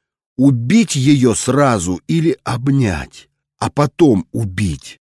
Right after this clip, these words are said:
Трахнуть бы прямо тут, на пороге, облизав всё её тело, как мятный леденец, потому что, блядь, меня, как и десять лет назад, ведёт от неё,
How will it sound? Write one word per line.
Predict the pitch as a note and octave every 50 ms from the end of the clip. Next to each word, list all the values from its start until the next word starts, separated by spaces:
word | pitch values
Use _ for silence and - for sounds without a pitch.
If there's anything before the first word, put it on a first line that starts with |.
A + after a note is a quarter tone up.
| _ _ _ _ _ _ _ _ _
Трахнуть | - C#3 D3 F#3+ G#3+ A3 F#3 - E3+ D3+ C3
бы | A2+ G#2 A#2 G#2
прямо | D#2 - - B2+ D3+ E3+ E3+ E3+ D#3+ D3+
тут, | - _ - C#3+ D3 G2+ F2 - _ _ _ _ _ _ _ _ _ -
на | F2 A2+ C#3+ -
пороге, | - D3+ E3 F#3+ F3+ F3+ F3 C#3+ A#2 F#2+ E2 D#2+ D2 C2 - _ _ _ _ _ _ _ _ _ _ _
облизав | - G#2+ A2 A2+ C3 D3 E3 D#3+ D#3 C#3+ E3+ D#3+ B2 F#2+ - - - -
всё | - - - - E3+ F3+
её | D#3+ B2 A#2 D3 D#3 D3 D#3 D3+
тело, | C#3+ - - - F#3 D#3+ C3 A2 G#2+ F#2+
как | - B2+ B2 - _ -
мятный | A2+ C3+ D#3 D3 A#2+ - _ - A#2+ C3 B2+
леденец, | A#2 B2+ C#3 C3 C3 E3 E3 E3 D#3 B2+ - - -
потому | - - - - G2+ B2+ D#3 C#3+
что, | - - - D3
блядь, | B2 G#2 F2+ A#2 E3 F#3 G3 F3+ D3 - _ _ _ _ _ _ _ _ _ -
меня, | B2 D#3+ F3+ F#3 G3 G3 F#3+ E3 C#3+ C3+ - _ _ _ _ _
как | - - F3+ E3+ - -
и | - - E3+
десять | C#3+ C#3 E3 F#3+ D3 - D#3 C#3+ - -
лет | E3 F3+ F3 - - -
назад, | A#2 C#3+ D3 C3+ A#2 G#2+ E3+ G3 E3+ - -
ведёт | D2+ D#2 G#2 D#3 D3+ C3 B2 F3 F3+ D#3 A#2 - - -
от | - G#2 G2 - -
неё, | A#2 C3+ C#3+ C#3 C#3+ C#3+ B2+ G2 D#2 C2 -